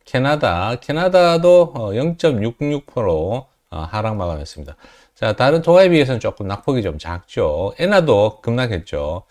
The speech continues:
자, 엔화가 이렇게 급락했으니까, 어, 니케이가 어제는 올랐었는데, 자, 오늘은 그 일본 경제에 미치는 영향, 이게, 에, 더, 어, 크게 와닿기 때문에, 에, 니케이가 좀 빠진 것 같아요.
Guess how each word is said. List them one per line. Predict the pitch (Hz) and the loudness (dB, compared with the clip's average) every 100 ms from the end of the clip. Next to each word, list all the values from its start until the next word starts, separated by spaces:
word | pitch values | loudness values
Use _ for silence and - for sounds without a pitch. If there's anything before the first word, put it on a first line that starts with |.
| _ _ _ | _ _ _
자, | 110 | -2
엔화가 | 160 208 180 | 0 4 4
이렇게 | 160 151 143 | 4 0 -2
급락했으니까, | 139 165 170 - 180 - 196 196 170 - 175 175 175 - _ 104 | -2 -2 -2 -2 -4 -2 -6 -4 -4 0 2 2 -2 -14 _ -6
어, | 104 | -2
니케이가 | 123 135 170 143 117 | -2 2 2 4 4
어제는 | 127 151 139 | 2 2 0
올랐었는데, | 117 143 139 101 82 87 127 101 78 _ _ _ | 0 -2 -4 -4 -8 -6 -2 -2 -4 _ _ _
자, | 85 82 | -8 -6
오늘은 | 127 131 95 82 113 131 | -4 -2 -2 -2 -4 -8
그 | _ 90 85 - | _ -12 -10 -8
일본 | 120 127 135 | -4 -2 -2
경제에 | 123 92 98 110 | -2 -4 -2 -2
미치는 | 82 - 123 113 | -4 -6 -6 -6
영향, | 78 80 98 80 85 87 | -6 -6 -6 -6 -8 -8
이게, | 110 139 110 - _ _ _ | 0 2 2 -2 _ _ _
에, | 90 85 - | -10 -8 0
더, | 117 117 95 120 135 - | 6 6 6 2 -2 -10
어, | 82 78 76 | -12 -10 -10
크게 | - 151 151 | -6 2 4
와닿기 | 87 80 95 - - | 6 2 -2 -4 -4
때문에, | 80 78 98 | -4 -6 -10
에, | 87 78 80 | -10 -10 -8
니케이가 | 90 - 104 | -6 -2 -2
좀 | 80 76 | -2 -6
빠진 | 110 117 | -8 -6
것 | 98 78 | -6 -8
같아요. | - 76 69 90 | -8 -10 -8 -10